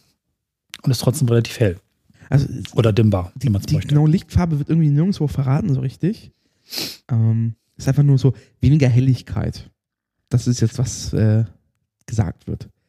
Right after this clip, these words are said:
Speaker 1: Ich wag's ja kaum zu sagen. Das ist noch ein Zug mehr, den wir Probe fahren müssten eigentlich.
Speaker 2: Ja, das ist in der Tat. Also
Speaker 1: Ja.
Speaker 2: vor allem, vor allem wir als, äh, lärmende Podcaster in einem, im Spannungswaggon.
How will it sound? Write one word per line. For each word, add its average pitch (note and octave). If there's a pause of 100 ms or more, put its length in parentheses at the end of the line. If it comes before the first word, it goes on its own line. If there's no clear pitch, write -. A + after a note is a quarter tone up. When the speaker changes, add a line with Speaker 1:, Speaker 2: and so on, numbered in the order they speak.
(200)
Speaker 1:
Ich -
wag's A2+
ja A#2
kaum A2+
zu A2
sagen. G2+
Das F#2+
ist G#2+
noch A2+
ein G#2+
Zug G#2+
mehr, A#2
den A2
wir G#2+
Probe G#2
fahren G2
müssten G#2
eigentlich. F#2+
Speaker 2:
Ja, C#3 (380)
das C3
ist B2+
in C#3
der B2
Tat. A#2+
Also A2+ (720)
Speaker 1:
Ja. A2+
Speaker 2:
vor A#2
allem, B2+
vor -
allem B2+
wir C3
als, -
äh, A#2
lärmende A#2
Podcaster A#2
in A2
einem, G#2+
im A2
Spannungswaggon. A2